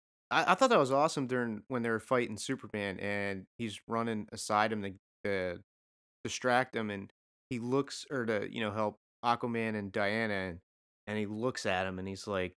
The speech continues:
and you can see it on the Flash's face. I thought, "That's one of the better scenes when they zoomed in on Ezra Miller's face," because the other ones, like you said, was a little awkward.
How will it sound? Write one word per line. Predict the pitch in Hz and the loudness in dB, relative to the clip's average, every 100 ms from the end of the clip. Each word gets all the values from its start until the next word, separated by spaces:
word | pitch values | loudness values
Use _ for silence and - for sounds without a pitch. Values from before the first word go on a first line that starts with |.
| - | -10
and | 117 98 90 87 | -6 -4 -6 -8
you | 117 | -6
can | 120 | -4
see | - 143 123 | 0 2 2
it | - | 2
on | 104 101 101 95 | -2 -2 -4 -8
the | 107 | -6
Flash's | 120 113 104 - | 0 0 0 -4
face. | - 113 104 - - | 0 0 0 -6 -10
I | 107 | -6
thought, | 104 107 - _ _ - | 0 0 -2 _ _ 2
"That's | 185 196 | 2 4
one | 185 | 2
of | |
the | 143 | 2
better | 117 135 139 143 139 _ _ - | 4 4 4 2 -2 _ _ -10
scenes | - 156 147 147 135 | -2 0 2 0 0
when | 135 | 0
they | 127 | 0
zoomed | 117 143 139 | 2 0 2
in | 135 | 0
on | 131 123 - _ - | 0 -2 -10 _ -2
Ezra | 131 131 | 0 0
Miller's | 131 131 131 - | 0 0 0 -2
face," | 131 127 135 | -2 -2 -2
because | - 113 120 110 | -6 -4 -4 0
the | 143 | 2
other | 170 | 4
ones, | 123 110 104 - | 2 -2 -4 -4
like | 120 | -4
you | 98 | -4
said, | - 110 | -2 -2
was | 98 98 | -2 -6
a | |
little | 98 | -4
awkward. | - 92 101 123 120 | -2 -2 -2 -2 -4